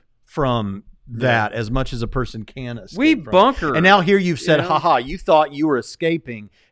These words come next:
Speaker 1: Here it is, more twenty twenty."
Speaker 2: No, but what I'll, what I will say is that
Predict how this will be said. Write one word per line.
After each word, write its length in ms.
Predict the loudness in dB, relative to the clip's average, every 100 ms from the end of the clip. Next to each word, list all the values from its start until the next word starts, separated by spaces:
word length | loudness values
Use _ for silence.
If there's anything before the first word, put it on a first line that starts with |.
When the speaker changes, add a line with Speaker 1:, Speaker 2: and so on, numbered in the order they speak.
| -12 2
Speaker 1:
Here 160 | 8
it 140 | 10 8
is, 320 | 6 0 -2
more 340 | 2 4 4
twenty 380 | 2 -4 -4 -4
twenty." 460 | -6 -6 -6 -6 -10
Speaker 2:
No, 260 | -4 0 0
but 160 | -2 -4
what 180 | 0
I'll, 240 | 0 0 -2
what 200 | -4 -2
I 80 | -2
will 240 | -2 -6
say 500 | -6 -6 -4 -6 -10
is 460 | -12 -12 -12 -14 -18 -12
that 320 | -10 -10